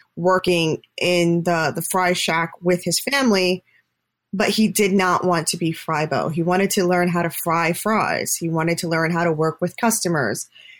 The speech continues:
That he thought would be, um, invigorating. It'd be an actual way to, um, get to be part of the family.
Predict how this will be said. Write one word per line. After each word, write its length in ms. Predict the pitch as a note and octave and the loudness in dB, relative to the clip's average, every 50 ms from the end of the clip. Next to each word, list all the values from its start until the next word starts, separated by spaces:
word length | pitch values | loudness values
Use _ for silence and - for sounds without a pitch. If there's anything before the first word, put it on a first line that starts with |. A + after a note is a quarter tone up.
| _ _ _ _ _ - | _ _ _ _ _ -6
That 400 | F3+ F#3 G#3 B3+ C#4 D4 D4 C#4 | -4 0 2 2 2 2 0 -2
he 220 | A#3+ - A#3+ A#3+ | 0 0 0 0
thought 360 | A#3 - A3 G3+ F3+ - - | 0 0 0 0 0 0 0
would 200 | G3+ G3 F3 F#3+ | -2 -2 -2 -2
be, 440 | - F#3 F3+ F3+ E3+ F3 E3+ F3+ - _ - - - _ _ _ - | 0 0 2 2 2 0 0 -2 -6 _ -20 -20 -20 _ _ _ -4
um, 500 | F#3 F#3+ F3+ F3 E3 D#3+ D#3 D3+ E3+ - _ _ _ _ _ _ _ - - | -2 0 2 2 0 0 -2 -4 -6 -10 _ _ _ _ _ _ _ -8 -2
invigorating. 840 | - A3 A3+ F#3+ G3+ F3 F#3+ F#3+ F3+ F3 F3+ E3+ F3 E3 D#3+ E3 E3 | 2 4 4 4 4 4 4 4 4 4 4 2 2 2 0 0 0
It'd 220 | D3 A2 E3+ G#3 | 0 0 -2 -2
be 360 | - F#3+ F3+ F3 F3 - - - _ _ - | 0 0 2 2 2 0 -2 -6 _ _ -4
an 120 | G3 G3 F#3+ | -2 0 0
actual 440 | F3+ F3+ G3+ - - G3+ F3+ F3 | 0 0 -2 -2 -2 0 0 0
way 300 | E3 F3 E3+ E3+ E3+ E3+ F3 | 2 2 2 2 2 0 0
to, 400 | F3 - F#3+ E3+ D#3+ D#3 D3+ - _ _ _ _ _ _ _ _ - | 0 0 0 2 0 0 -2 -6 _ _ _ _ _ _ _ _ -2
um, 560 | F#3 F3+ E3 D#3+ D3+ D3+ E3 F#3 A3+ G#3+ F#3 | 0 0 0 0 0 -2 -4 -8 -8 -6 -2
get 240 | G#3 B3 D#3+ - - | -2 0 0 0 -2
to 300 | - - A#3+ A3+ F3+ - - _ - | 0 2 2 2 2 0 -6 _ -4
be 220 | F#3 F#3 F#3+ - | -2 0 0 -2
part 300 | - - G3 F#3+ F#3 - - | -2 0 0 2 2 2 2
of 240 | F3+ F3 D#3+ E3 | 0 0 0 -2
the 80 | - F3+ | -4 -6
family. 680 | - - C4 C4+ D4+ D4 A#3+ F3 G#2+ D#2+ F2 D3+ - | -4 -2 0 2 2 2 2 2 0 -2 -4 -8 -10